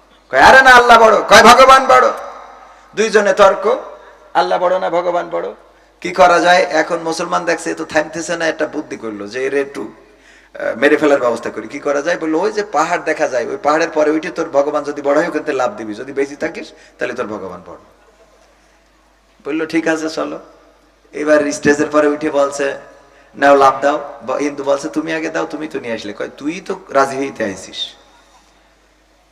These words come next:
বলছে যে, "তুমি আগে দাও।" দুইজনে তর্ক করতে করতে এক ফাঁকে মুসলমান বলল, "তোর ইমানে যদি এত জোর থাকে, তোর ভগবান যদি এত বড় হয়, তাহলে লাফ দিতে অসুবিধে কই?" তো হিন্দু বলতেছে, "ঠিক আছে,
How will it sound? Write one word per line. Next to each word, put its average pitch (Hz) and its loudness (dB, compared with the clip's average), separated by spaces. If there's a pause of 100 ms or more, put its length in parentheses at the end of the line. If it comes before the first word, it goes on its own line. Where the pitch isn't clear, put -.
(320)
বলছে 143 -2
যে, 143 -4
"তুমি 143 -4
আগে 107 -2
দাও।" 98 -10
দুইজনে 147 -6
তর্ক 156 -4
করতে 170 -10
করতে 214 -2
এক 170 -4
ফাঁকে 156 -2
মুসলমান 160 -2
বলল, 151 -2
"তোর 151 0
ইমানে 143 -4
যদি 139 -8
এত 135 -4
জোর 127 -8
থাকে, 139 -6
তোর 131 -8
ভগবান 127 -4
যদি 127 -10
এত 127 -6
বড় 123 -4
হয়, 131 -4
তাহলে 127 -6
লাফ 120 0
দিতে 120 -12
অসুবিধে 117 -12
কই?" 82 -14 (1160)
তো 117 -10
হিন্দু 131 -10
বলতেছে, 127 -10
"ঠিক 110 -10
আছে, 104 -8